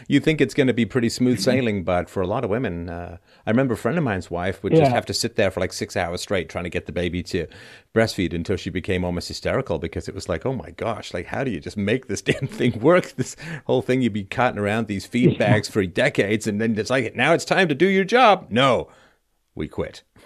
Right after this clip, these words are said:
Speaker 1: So I'm sorry about that. That's, that's tough.
Speaker 2: Yeah, it, it was shocking. It was, yeah. It was absolutely shocking to me. I, I just assumed going in that, "Oh yeah, women just make enough to feed their babies." Then she's part of breastfeeding groups, and some pump out gallons a day, and others can't even feed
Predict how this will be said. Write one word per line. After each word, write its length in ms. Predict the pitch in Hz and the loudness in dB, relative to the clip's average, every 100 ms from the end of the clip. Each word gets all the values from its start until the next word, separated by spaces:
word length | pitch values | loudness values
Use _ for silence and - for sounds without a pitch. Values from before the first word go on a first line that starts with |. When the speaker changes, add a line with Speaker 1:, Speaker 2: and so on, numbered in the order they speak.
| - - | -20 -12
Speaker 1:
So 300 | - 98 87 | 0 0 2
I'm 160 | 92 | -2
sorry 220 | 90 92 82 | 2 2 2
about 220 | 76 71 | -2 -8
that. 200 | 78 - | -8 -8
That's, 240 | 80 - | -12 -10
that's 240 | - 85 - | -10 -10 0
tough. 140 | 202 | 4
Speaker 2:
Yeah, 140 | 170 | 6
it, 140 | 196 - | 4 6
it 80 | 202 | 6
was 160 | 196 - | 6 6
shocking. 400 | 175 165 - 135 | 4 4 6 4
It 140 | 135 160 | 8 6
was, 260 | 170 156 - | 8 4 4
yeah. 260 | 151 135 - _ _ _ _ | 6 6 2 _ _ _ _
It 140 | 196 151 | -4 0
was 140 | 156 | 2
absolutely 440 | 156 156 160 135 127 | 2 2 2 2 4
shocking 360 | 135 135 135 123 | 2 2 2 2
to 100 | 127 | 4
me. 220 | 127 123 | 4 4
I, 260 | 123 123 | 2 2
I 40 | 131 | 2
just 160 | 135 - | 2 0
assumed 460 | 143 - 147 143 135 | -4 2 4 6 6
going 240 | 131 131 | 4 6
in 80 | 131 | 4
that, 120 | 127 | 4
"Oh 60 | 180 | 4
yeah, 160 | 214 110 | 4 4
women 320 | 123 131 127 | 4 4 2
just 120 | 127 | -2
make 220 | 127 127 | -2 0
enough 180 | 123 120 | 0 -2
to 60 | - | -2
feed 140 | - 120 | -2 0
their 80 | 120 | 2
babies." 340 | 127 123 117 120 | 2 4 2 0
Then 200 | 113 107 | -4 -4
she's 140 | 131 120 | -8 -6
part 120 | - 120 | -2 -2
of 60 | |
breastfeeding 420 | 117 120 - _ | -2 -4 -6 _
groups, 240 | - 120 - | -4 -4 -4
and 120 | 117 - | -8 -4
some 240 | 120 120 117 - - - | -4 -4 -6 -16 -18 2
pump 160 | 143 | 4
out 200 | 123 123 | 4 4
gallons 340 | 127 117 120 117 | 4 4 4 4
a 80 | 117 | 4
day, 160 | 113 | 4
and 80 | 113 | 4
others 260 | 113 113 110 - - - - _ - | 4 2 0 -8 -20 -20 -20 _ -20
can't 240 | - 123 | 0 2
even 200 | 117 113 - | 2 -2 2
feed 300 | 120 117 | 4 4